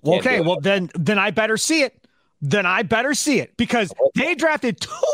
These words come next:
Speaker 2: tight ends, two tight ends on day two. That tells me Goody doesn't think the relationship's all that great between DeGuara and Jordan Love. He doesn't think he's gonna look like,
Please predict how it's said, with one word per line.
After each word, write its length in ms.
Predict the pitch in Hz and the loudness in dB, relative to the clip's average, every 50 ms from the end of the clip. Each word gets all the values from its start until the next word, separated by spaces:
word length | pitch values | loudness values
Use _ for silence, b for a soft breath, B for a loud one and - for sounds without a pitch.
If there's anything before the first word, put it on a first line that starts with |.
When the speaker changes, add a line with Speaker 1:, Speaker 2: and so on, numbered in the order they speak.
| 571 554 523 | 0 -2 -4
Speaker 2:
tight 640 | - - - 330 381 403 381 349 320 339 349 349 | -2 -2 0 2 2 0 0 0 0 0 0 0
ends, 260 | 302 269 240 220 - - B B B B B | -2 -2 -4 -4 -6 -10 B B B B B
two 260 | - - 494 - - 640 605 | -6 -2 -2 -2 -2 -2 -4
tight 300 | - - 330 349 339 320 | -2 0 0 0 2 2
ends 200 | 320 302 311 311 | 2 2 2 2
on 140 | 277 262 254 | 2 0 2
day 220 | 220 294 339 349 | 2 2 2 2
two. 400 | 330 - - 415 415 392 320 196 B B B B B B B | 2 2 2 2 2 2 2 0 B B B B B B B
That 200 | - - 359 403 | 0 0 2 2
tells 300 | - 427 403 403 330 339 | 0 0 2 0 0 0
me 140 | 415 415 311 | 0 0 0
Goody 320 | 240 214 339 381 370 339 | 2 2 2 2 2 2
doesn't 180 | 349 359 359 - | 2 2 0 0
think 180 | - 370 339 | -2 0 2
the 60 | 302 | 2
relationship's 560 | 349 359 359 359 - 339 302 - 381 320 - 370 | 2 2 2 2 0 0 0 0 0 0 2 2
all 160 | 359 370 381 | 2 2 2
that 220 | 381 381 381 359 | 2 2 0 0
great 180 | - 381 254 214 | 0 0 0 0
between 240 | 240 - 247 254 220 | 0 0 0 2 2
DeGuara 420 | 220 185 208 208 208 196 202 202 | 2 2 2 2 4 4 2 2
and 120 | 190 180 | 0 0
Jordan 240 | 170 190 170 165 151 | 0 0 0 0 0
Love. 140 | 147 139 - B B B | -2 -2 -4 B B B
He 120 | B 269 | B 2
doesn't 320 | 349 381 403 381 359 - - | 2 2 2 0 -2 -2 0
think 180 | 392 381 - | 0 0 2
he's 160 | 247 320 302 | 0 0 2
gonna 180 | 269 330 311 302 | 2 2 2 2
look 240 | 311 330 330 320 - | 0 -2 -2 -2 0
like, 300 | 269 285 277 220 - | 0 0 0 0 -4